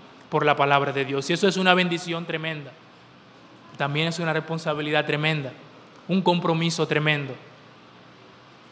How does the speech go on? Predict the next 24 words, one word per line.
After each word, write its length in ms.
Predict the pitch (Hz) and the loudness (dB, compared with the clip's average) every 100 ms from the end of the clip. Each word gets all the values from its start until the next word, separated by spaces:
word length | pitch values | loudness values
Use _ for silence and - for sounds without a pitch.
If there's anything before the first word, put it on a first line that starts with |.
| - - - - - - | -20 -20 -20 -20 -20 -12
Y 60 | 135 | -4
eso 120 | 170 | 0
nos 160 | 156 | 2
dice 240 | 151 160 156 | 0 0 0
que 80 | 143 | 0
nosotros 400 | 135 147 147 139 | 0 0 0 2
debemos 340 | 139 139 131 | 2 0 -2
verdaderamente 760 | 131 127 127 135 131 131 123 131 | 0 2 2 2 0 -2 -2 0
orar 560 | 123 123 113 - - - - - - | 4 4 2 -6 -16 -20 -20 -12 -8
por 100 | 127 | -4
nuestros 380 | 127 123 123 | -4 -4 -6
hermanos 420 | 131 135 139 143 160 | -2 0 0 -2 2
y 20 | |
apreciar 920 | 160 165 160 - 214 190 135 120 - - - - - | 2 4 0 2 6 8 6 2 -10 -16 -20 -12 -6
ese 180 | 139 160 | -4 0
trabajo 500 | 151 139 131 113 - - - - - | 4 6 6 4 -10 -16 -18 -20 -12
que 60 | - | -4
los 160 | 135 143 | -2 -2
hermanos 400 | 135 135 131 135 | 0 0 0 0
hacen 300 | 131 139 127 | 0 -2 -4
en 100 | 123 | -2
medio 240 | 131 127 | -2 -2
de 100 | 123 | -4
nosotros. 640 | 117 - - - - - | -6 -10 -12 -14 -20 -20